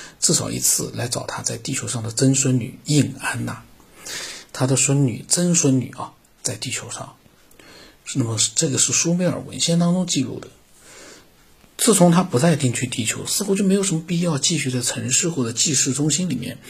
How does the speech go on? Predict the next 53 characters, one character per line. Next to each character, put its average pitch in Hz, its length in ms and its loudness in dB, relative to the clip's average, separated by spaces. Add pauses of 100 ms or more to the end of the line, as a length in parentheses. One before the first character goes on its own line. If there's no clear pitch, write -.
(400)
独 117 200 0
享 - 240 -2
尊 131 180 4
崇 127 240 -4
了。 - 160 -14 (680)
一 160 160 0
处 165 200 4
为 156 120 4
他 165 120 0
而 131 160 2
建 143 160 2
的 127 80 4
纪 147 140 0
念 147 160 2
性 139 140 2
住 143 160 0
所， - 180 -8
所 110 220 0
谓 123 100 -2
的 117 80 -4
房-， 110 480 -4
高-， 160 320 4 (240)
高 185 200 6
房 117 240 -4
子， 117 180 -6 (480)
是 - 180 0
修 131 220 4
在 120 160 4
乌 139 120 2
鲁 113 120 -2
克， - 180 -4
也 120 140 -2
就 127 120 -2
是 127 60 2
圣 151 240 4
经 139 180 0
当 143 180 0
中 143 120 0
的 139 140 0 (160)
以 113 180 2
利。 113 300 0 (1500)
这 208 140 6
里 139 120 6
也 117 100 6
是 143 120 4
女 113 220 6
神 110 420 -2
伊 143 220 2
兰 113 200 -2
娜 131 160 0
的 - 280 -8
领 107 260 -6
地。 - 220 -12